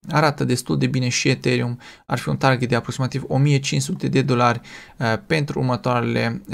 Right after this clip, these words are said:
zile, dacă o să ne ajute, bineînțeles, și bursele. Și cam acolo este cheia, deoarece S and P-ul, uh, a avut o săptămână foarte bună, da? A avut o săptămână, uh, destul de bună, a închis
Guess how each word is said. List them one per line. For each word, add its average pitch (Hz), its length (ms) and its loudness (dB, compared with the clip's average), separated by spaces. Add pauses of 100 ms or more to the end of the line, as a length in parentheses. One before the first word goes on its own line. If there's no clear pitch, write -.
zile, 120 320 0
dacă 151 380 2
o 151 40 -2
să 143 120 -2
ne 127 100 2
ajute, 127 400 0
bineînțeles, 123 480 0
și - 420 0
bursele. 117 800 2 (300)
Și - 160 -4
cam 127 200 0
acolo 165 340 4
este 143 240 2
cheia, 113 360 0
deoarece 151 680 0 (1300)
S 170 140 2
and 151 120 2
P-ul, 147 400 4
uh, - 300 -4
a 120 320 2
avut - 260 0
o 226 40 -2
săptămână 175 420 0
foarte 139 520 2
bună, 107 300 -2
da? 151 260 0 (460)
A 139 60 -2
avut 151 140 0
o 185 40 0
săptămână, 143 680 2
uh, 135 180 2
destul 175 480 0
de 147 100 0
bună, 143 240 2
a 131 40 4
închis 131 360 -2